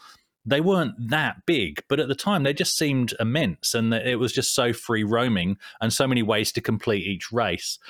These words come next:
um, in terms of, you know, killing all your opponents, but, which, let's face it, that's the only one we ever did. Or you could, you know,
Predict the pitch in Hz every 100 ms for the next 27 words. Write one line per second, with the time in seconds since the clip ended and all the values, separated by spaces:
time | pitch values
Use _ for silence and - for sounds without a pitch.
0 | - - - 107 104 101 104 107 - 107
1 | 101 98 101 87 90 - - 113 101 92
2 | 85 85 - 85 98 - - 98 _ -
3 | 95 - 98 - - 92 - 92 92 -
4 | 92 90 85 82 85 82 - 95 95 120
5 | - - - 98 92 90 98 - 95 90
6 | - 107 85 87